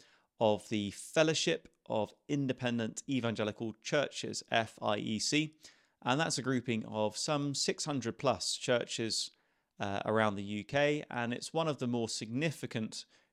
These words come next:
groupings of churches that would see themselves as orthodox, uh, conservative, evangelical, Bible-believing Christians. And as such, it's a fairly significant,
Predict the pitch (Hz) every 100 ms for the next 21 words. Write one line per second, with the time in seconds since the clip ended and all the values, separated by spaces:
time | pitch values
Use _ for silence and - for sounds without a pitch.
0 | - 131 131 127 113 107 113 - 127 123
1 | - 120 - 123 123 - 123 107 107 110
2 | 107 107 - - 101 95 95 - - -
3 | 156 143 151 151 - - - - _ -
4 | - - - 117 107 143 135 127 135 123
5 | 131 123 120 120 117 110 113 110 - _
6 | - _ _ _ _ 127 143 139 120 120
7 | 117 107 101 101 104 _ _ _ _ _
8 | _ - 151 - 123 101 92 127 180 170
9 | 135 - - 127 131 - 143 139 120 -
10 | 131 120 120 117 113 110 101 - -